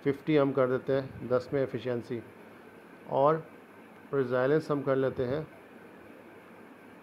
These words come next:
बीस, और इसको हमने कर दिया फिफ्टी, फिफ्टी,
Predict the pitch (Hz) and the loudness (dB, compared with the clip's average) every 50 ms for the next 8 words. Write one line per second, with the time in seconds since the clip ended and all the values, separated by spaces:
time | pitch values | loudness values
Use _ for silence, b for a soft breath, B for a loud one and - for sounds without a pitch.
0 | - - - - - - - - - - - - - - - - - - 123 113 | -20 -20 -20 -20 -20 -20 -20 -20 -20 -20 -20 -20 -20 -20 -20 -20 -16 -12 -6 -2
1 | 135 143 170 165 - - - - - - - - - - - - - - - - | 0 0 0 0 -2 -6 -18 -20 -20 -20 -20 -20 -20 -20 -20 -20 -20 -20 -20 -20
2 | - - - - - - - - - - - - - - - 143 143 139 - - | -20 -20 -20 -20 -20 -20 -20 -20 -20 -20 -20 -20 -16 -8 -4 -2 -2 -2 0 0
3 | 151 143 139 139 139 131 135 131 123 123 143 156 156 - 139 127 - - 127 127 | 0 2 2 2 2 2 2 0 0 0 0 -2 0 0 -2 -4 -4 -4 -8 -8
4 | 104 - - - - - - - - - - - - - - - - - - - | -8 -8 -12 -18 -20 -20 -20 -20 -20 -20 -20 -20 -20 -20 -20 -20 -20 -20 -20 -20
5 | - - 139 131 - - - - 165 170 | -8 -6 -6 -6 -6 -6 -4 -2 0 0